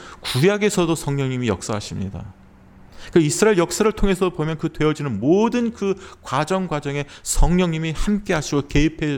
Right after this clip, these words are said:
가시고 있는 거예요. 이 전 역사가 그렇습니다. 구약이나 신약이나 성령님이 역사하십니다.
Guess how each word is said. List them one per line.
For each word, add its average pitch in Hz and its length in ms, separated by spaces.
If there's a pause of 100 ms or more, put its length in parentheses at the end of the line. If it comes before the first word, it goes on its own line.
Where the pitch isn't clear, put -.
(320)
가시고 - 460
있는 170 320
거예요. - 340 (1120)
이 202 360 (200)
전 214 340
역사가 208 480
그렇습니다. 127 720 (260)
구약이나 127 500
신약이나 117 560 (180)
성령님이 160 640
역사하십니다. 117 720